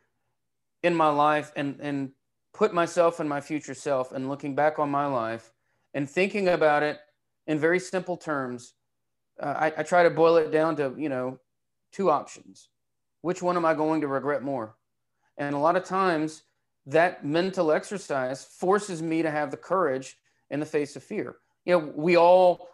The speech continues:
are scared of stepping outside of our comfort zones. It's normal to be scared of that. Um, you know, courage is not the absence of fear. It's, it's doing something despite the presence of fear. It's stepping through the fear.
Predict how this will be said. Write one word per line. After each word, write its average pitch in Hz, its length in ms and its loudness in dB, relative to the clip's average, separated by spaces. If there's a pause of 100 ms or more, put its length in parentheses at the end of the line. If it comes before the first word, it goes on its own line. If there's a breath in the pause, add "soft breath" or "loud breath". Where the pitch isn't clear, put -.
are 220 100 -2
scared 175 580 0
of 147 460 -4
stepping 165 440 -2
outside 143 320 -4
of 131 80 -4
our 135 60 -4
comfort 147 380 -10
zones. 113 440 -20 (360)
It's 165 200 -6
normal 165 580 2
to 147 60 -4
be 135 160 -10
scared 156 480 -2
of 113 140 -10
that. 117 320 -10 (600)
Um, 127 380 -4
you 139 80 -8
know, 127 100 -6
courage 180 480 0
is 151 140 -8
not 160 220 0
the 143 120 -4
absence 147 640 -4 (280)
of 139 100 -6
fear. 139 460 -4
It's, - 220 -12 (100)
it's 139 180 -14
doing 170 380 -2
something 147 440 -6
despite 151 440 -6
the 139 60 -8
presence 156 440 -4
of 120 120 -12
fear. 127 200 -6
It's 135 180 -10
stepping 180 460 -4
through 175 260 -6
the 170 80 -10
fear. 127 460 -8